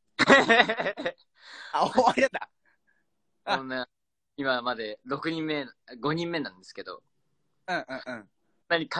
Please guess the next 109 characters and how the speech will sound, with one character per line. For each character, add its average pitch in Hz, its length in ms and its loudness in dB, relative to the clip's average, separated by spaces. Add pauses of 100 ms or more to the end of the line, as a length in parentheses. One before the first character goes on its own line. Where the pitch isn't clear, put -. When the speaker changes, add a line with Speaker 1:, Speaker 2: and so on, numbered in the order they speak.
(120)
Speaker 1:
り 160 120 -4
た 175 120 -6
く 143 100 -4
な 123 120 -10
さ 131 120 -6
そ 131 180 -4
う 123 40 -2
な 104 140 -4
人 107 260 -8
初 135 260 -6
め 123 100 -6
て 101 120 -14
で 92 100 -14
嬉 127 240 0
し 131 100 -6
い - 40 -2
で 98 80 -10
す。 - 180 -20 (460)
Speaker 2:
そ 262 60 8
っ 247 40 0
か - 120 -6
そ 180 140 -6
っ 226 40 -4
か 185 100 2
そ 180 120 -2
っ - 20 -20
か。 123 140 0
ま 175 120 2
あ 196 40 0
ま 170 80 0
あ、 135 60 -2
で 175 80 -4
も、 131 140 -8 (840)
ま 185 100 0 (100)
あ、 143 60 -6
し 214 100 -6
ょ-、 208 40 0 (160)
そ 196 100 -4
う 160 40 0
だ - 20 -4
ね、 117 80 -10
決 - 120 -12
ま 185 80 -2
っ 190 60 -12
て 214 80 -6
る 196 60 -6
ん 170 40 -10
だ 101 60 -6
も 80 100 -14
ん 95 60 -12
な。 151 160 -10 (140)
し - 120 -20
ょ - 20 -12
う 135 40 -12
が 127 60 -10
な 113 60 -12
い。 - 40 -10
Speaker 1:
あ、 139 60 4 (720)
い 160 100 2
や 135 120 8
い - 20 0
や、 120 100 -4 (180)
で、 135 140 -2
ご 139 100 2
め 160 80 2
ん 165 40 -6
ね、 175 100 -6
短 127 300 -2
く - 40 -14
て - 120 -12
一 98 120 -10
瞬 117 140 -10
だ 110 80 -4
っ - 40 -8
た 95 140 -10
ん 82 40 -20
だ - 80 -20
け - 80 -16
ど。 - 80 -20
Speaker 2:
い - 180 0
や 240 80 10
い - 60 6
や、 208 120 6
い - 80 -4
い 226 140 -8
の 190 100 -4
よ、 160 80 -4
い 156 60 -4
い 151 40 -8
の 139 80 -6
よ。 104 240 -6 (400)
Speaker 1:
あ 107 80 -2
り 107 60 4
が 156 100 2
と - 100 -6
う。 - 40 -8
Speaker 2:
あ、 - 20 -14
そ - 100 -10
っ - 20 -14
か。 - 100 -20 (540)
本 135 100 -16
当 - 80 -18
に 123 80 -12
終 113 60 -12
わ 113 80 -10
る。 - 180 -14
そ - 140 -20
っ - 40 -20
か。 - 120 -20